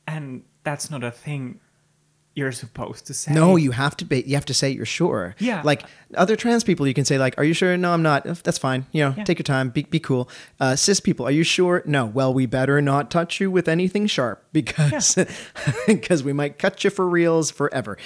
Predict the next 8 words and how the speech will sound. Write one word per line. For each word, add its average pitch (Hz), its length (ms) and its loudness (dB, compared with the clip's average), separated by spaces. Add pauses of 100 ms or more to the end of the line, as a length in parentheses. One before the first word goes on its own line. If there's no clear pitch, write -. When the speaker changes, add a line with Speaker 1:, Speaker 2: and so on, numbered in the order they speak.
Speaker 1:
I 156 100 -6
remember, 185 420 -6
like, 147 420 -12 (240)
repeating 175 460 -4
it 143 160 -14
to 190 60 -2
myself. 180 720 -4
Speaker 2:
Yeah. 131 140 -2